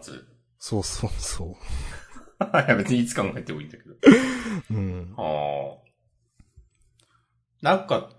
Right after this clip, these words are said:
Speaker 1: でもそう考えると、
Speaker 2: うん。
Speaker 1: 別に、Z世代が特殊なんじゃなくて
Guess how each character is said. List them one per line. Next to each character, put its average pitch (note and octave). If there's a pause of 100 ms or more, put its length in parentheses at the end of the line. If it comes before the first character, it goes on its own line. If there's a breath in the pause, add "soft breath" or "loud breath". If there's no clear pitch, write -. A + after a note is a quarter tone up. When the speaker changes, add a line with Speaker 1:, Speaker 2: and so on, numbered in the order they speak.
(120)
Speaker 1:
で -
も -
そ C#4
う -
考 D#4+
え B3
る G#2
と、 D#2 (300)
Speaker 2:
う A2
ん。 F#2+ (640)
Speaker 1:
別 D3
に、 A3 (2000)
Z -
世 A#3+
代 A2 (1120)
が G2+
特 A#2
殊 A#2+
な C3+
ん A#2
じ F#2
ゃ E2
な D#2+
く -
て C2+